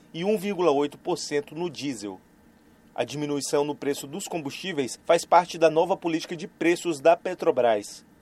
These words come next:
A estratégia leva em consideração a paridade com o preço internacional, a margem para a remuneração de riscos inerentes à operação e o nível de participação no mercado. A estatal informou ainda que, a partir de agora,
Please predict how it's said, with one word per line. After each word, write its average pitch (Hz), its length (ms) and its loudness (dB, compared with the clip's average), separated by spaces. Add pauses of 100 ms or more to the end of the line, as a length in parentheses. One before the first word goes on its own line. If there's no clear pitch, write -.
(300)
A 123 100 0
estratégia 139 580 2
leva 135 220 0
em 135 60 -12
consideração 139 680 2
a 135 60 6
paridade 147 640 4
com 143 140 -2
o 127 60 -8
preço 135 340 -4
internacional, 147 840 4 (180)
a 180 120 6
margem 170 420 6
para 143 240 8
a 139 40 4
remuneração 160 680 4
de 143 120 -8
riscos 139 460 -8
inerentes 170 640 -4
à 123 80 8
operação 170 600 4 (340)
e 220 100 -2
o 226 40 -2
nível 196 300 -4
de 170 120 -8
participação 160 720 4
no 156 100 -6
mercado. 123 640 0 (460)
A 117 80 -4
estatal 139 480 6
informou 151 420 0
ainda 143 300 -2
que, - 100 -2
a 139 60 8
partir 147 420 0
de 180 80 2
agora, 147 420 6